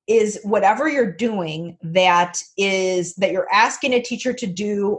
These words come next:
or that is a recommendation for a teacher, you want to be aware of what they need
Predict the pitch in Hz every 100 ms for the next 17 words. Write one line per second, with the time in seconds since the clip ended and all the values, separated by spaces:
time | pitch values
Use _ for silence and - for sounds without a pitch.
0 | - 190 180 180 - 190 180 180 175 185
1 | 185 190 226 - 269 277 269 254 277 269
2 | 285 277 277 - - _ - 226 208 240
3 | 254 269 254 - 262 233 226 - 165 240
4 | 208 180 185 202 240 190 185 190 185 196
5 | 190 190 220 277 202 175 190